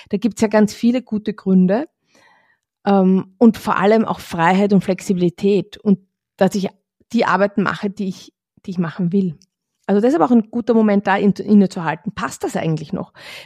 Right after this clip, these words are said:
Mir ist es ja so gegangen mit meiner alten Positionierung, dass ich irgendwann aus der völlig rausgewachsen bin und dass ich dann irgendwann gema-, gemerkt, gemerkt hab,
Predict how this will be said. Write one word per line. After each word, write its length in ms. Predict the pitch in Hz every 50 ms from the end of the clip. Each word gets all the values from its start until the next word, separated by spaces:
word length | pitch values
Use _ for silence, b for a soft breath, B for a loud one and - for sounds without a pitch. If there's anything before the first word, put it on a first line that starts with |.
| B
Mir 200 | B 208 240 277
ist 60 | 269 254
es 140 | 269 -
ja 80 | 262 247
so 160 | 233 - 262
gegangen 380 | 220 262 226 - 226 220 240 254
mit 60 | 240
meiner 220 | 240 233 233 226
alten 260 | - 214 208 - 247 226
Positionierung, 640 | - 240 214 240 220 - - 233 233 240 240 247
dass 160 | 233 226 208
ich 80 | 226 214
irgendwann 300 | 233 226 226 - 233 226
aus 100 | 220 -
der 140 | - 226 190
völlig 280 | - 220 226 208 214
rausgewachsen 680 | 202 262 294 - - 277 208 170 165 - - 202 196
bin 180 | 185 214 220 226
und 100 | 240 226
dass 80 | 226 220
ich 140 | 208 208
dann 180 | - 226 220 -
irgendwann 460 | - 220 233 226 - 233 233 233 214
gema-, 320 | - - 233 214 208 208 -
gemerkt, 520 | 208 - 226 214 196 202 214 202 - -
gemerkt 480 | - 214 208 202 208 233 - - - -
hab, 200 | 214 214 208